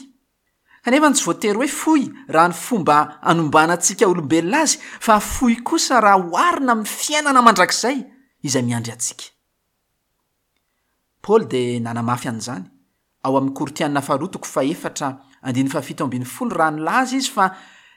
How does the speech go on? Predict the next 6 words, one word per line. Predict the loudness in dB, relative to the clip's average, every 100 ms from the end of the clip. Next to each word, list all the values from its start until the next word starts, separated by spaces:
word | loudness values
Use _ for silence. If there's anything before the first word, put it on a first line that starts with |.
| -4
"Ny | -2
fahorianay | 4 6 6 2 0 0 0 0 -2 -10 -6
maivana, | -2 0 2 6 4 4 -2 -2 -2 -8 -10 _ _ _ _ _ _ _ _ _
izay | -4 2 2 2
vetivety | 2 2 2 -2 -2 -2
foana, | -4 -4 -4 -8